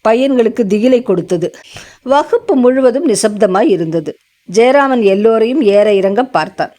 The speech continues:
பின் பெஞ்சில் இருந்த பையன்களின் தலைகள் தன்னிச்சையாக கீழே பதுங்கின. ஜெயராமன் மனம் மாத்திரம் அங்கு இல்லை.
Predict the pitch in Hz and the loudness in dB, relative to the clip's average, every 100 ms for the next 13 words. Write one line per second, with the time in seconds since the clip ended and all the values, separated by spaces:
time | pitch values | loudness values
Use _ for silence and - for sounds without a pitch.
0 | _ _ _ 294 320 427 285 226 240 233 | _ _ _ -4 -4 -2 -2 -2 0 0
1 | 202 202 196 202 220 294 220 190 185 185 | 0 0 0 0 2 2 0 0 0 0
2 | 214 226 175 - _ - 220 233 269 262 | 0 0 -2 -6 _ -2 0 2 0 0
3 | 247 233 - 339 233 220 208 202 170 175 | 2 2 0 -2 0 0 0 0 -2 -2
4 | 175 165 - _ _ - - - - 208 | -2 -4 -8 _ _ -20 -18 -20 -18 -2
5 | 254 294 339 359 262 214 208 254 254 208 | 2 4 2 2 0 0 0 2 2 0
6 | 202 240 220 185 175 175 190 | 0 0 0 0 0 0 0